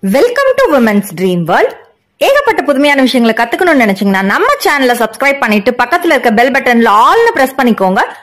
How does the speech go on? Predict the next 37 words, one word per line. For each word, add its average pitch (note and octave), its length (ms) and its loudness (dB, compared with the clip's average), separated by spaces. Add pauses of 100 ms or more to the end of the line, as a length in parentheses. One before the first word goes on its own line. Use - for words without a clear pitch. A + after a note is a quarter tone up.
(180)
அப்பதான் B4+ 380 0
நான் D#4+ 220 0
போடுற D#4 320 2
வீடியோஸ் C4+ 380 2
உங்களுக்கு A#3 280 2
நோட்டிஃபிகேஷன் A3 760 0
வரும். F#3+ 500 -2 (520)
ஆரி A4 260 2
ஒர்க் D4+ 240 0
நீங்க C4+ 300 2
இப்பதான் E4+ 180 -2
புதுசா D#4 320 -2
கத்துட்டு C4+ 340 -6
இருக்கீங்க B3 480 -2
அப்படின்னா, A3+ 380 2
ஆரி D#4+ 360 2 (120)
ஸ்டாண்ட் D#4 360 -2
வாங்கணும்ன்ற C4+ 400 0
ஐடியால A3+ 340 0
இருப்பீங்க. F#3+ 300 -2 (320)
இந்த F#4+ 440 2
ஆரி D4 40 -2
ஸ்டாண்ட் D4+ 380 -2
நார்மலா C#4 440 -2
கடையில C4+ 280 0
கிடைக்கிற A#3 320 -2
மாதிரி A#3+ 280 0
ஆரி A3 160 0 (100)
ஸ்டாண்ட் A#3+ 180 -2
கிடையாது. G#3+ 500 0
இது B3 140 2
ஒரு G#3 140 2
யூனிக்கான D4+ 540 0 (100)
ஆரி G3+ 200 0
ஸ்டாண்ட். D#4 340 -6 (120)
இத F#4 260 0
பத்தின F4+ 280 -2